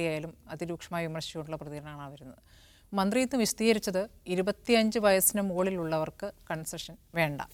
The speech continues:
അല്ലാതെ ഈ അറുപത്തഞ്ച് ശതമാനം concession ഉള്ളത് നിലനിൽക്കുക തന്നെ ചെയ്യും. ഇരുപത്തഞ്ച് വയസ്സിന് മുകളിലുള്ളവർക്ക് വേണ്ട എന്ന് തീരുമാനിക്കുന്നത് കാരണം പലരും ജോലി എടുത്തിട്ട് evening ക്ലാസ്സിന് പോകുമ്പോഴും അത് നാൽപത്തഞ്ച്, അമ്പതും വയസ്സുള്ളവർ വരെ concession നേടുന്നു. അങ്ങനെയൊക്കെ ഉണ്ടോ? എനിക്കറിയില്ല. അങ്ങനെയാണെന്ന് മന്ത്രി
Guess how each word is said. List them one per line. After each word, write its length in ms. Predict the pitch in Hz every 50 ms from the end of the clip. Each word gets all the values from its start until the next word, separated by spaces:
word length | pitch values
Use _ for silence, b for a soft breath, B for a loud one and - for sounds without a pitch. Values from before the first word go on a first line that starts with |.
| - - -
അല്ലാതെ 220 | - 170 170 - 180 175
ഈ 20 | 185 180
അറുപത്തഞ്ച് 420 | 175 - 202 196 - 202 202 220 208
ശതമാനം 380 | - - 190 190 196 190 190 196 190
concession 340 | 190 180 - - 180 - 202
ഉള്ളത് 180 | 190 190 190 185 180 180
നിലനിൽക്കുക 400 | 180 170 185 190 175 - 196 185
തന്നെ 160 | 175 160 160 156 -
ചെയ്യും. 200 | 156 143 175 220 b b b b b b -
ഇരുപത്തഞ്ച് 380 | 214 208 214 - 226 220 226 220
വയസ്സിന് 260 | 202 190 190 - 208 196
മുകളിലുള്ളവർക്ക് 440 | 185 185 180 180 185 185 - - 185 180
വേണ്ട 160 | 175 170 170 180
എന്ന് 100 | 175 175 170
തീരുമാനിക്കുന്നത് 520 | 180 165 160 175 170 170 160 175 170 170 -
കാരണം 240 | 170 170 - 180 185 180 b b b b b -
പലരും 300 | 185 185 185 190 202 214 208 185 170
ജോലി 280 | 175 175 185 190 208 202 185
എടുത്തിട്ട് 340 | 170 - - - - 180 180 170 170
evening 260 | 165 170 180 190 185
ക്ലാസ്സിന് 320 | 185 190 180 175 - - 185 170
പോകുമ്പോഴും 400 | 165 160 160 160 156 165 156 147 - - - 165
അത് 80 | 175 180 175 170
നാൽപത്തഞ്ച്, 500 | 165 165 - 180 - 196 185 180 185 185 180 - - - 170
അമ്പതും 260 | 170 170 190 190 190 185
വയസ്സുള്ളവർ 420 | 180 175 170 - 185 170 175 170 165 165
വരെ 140 | 160 160 160
concession 380 | 160 156 151 - 170 151 - 170 165
നേടുന്നു. 280 | 156 151 147 147 147 143 - _ -
അങ്ങനെയൊക്കെ 340 | 180 196 202 214 208 - 208 190
ഉണ്ടോ? 160 | 170 156 147 135 - 147
എനിക്കറിയില്ല. 420 | 156 - 170 156 156 156 143 127 104
അങ്ങനെയാണെന്ന് 360 | 151 165 185 185 185 185 190 185 175
മന്ത്രി 180 | 165 175 175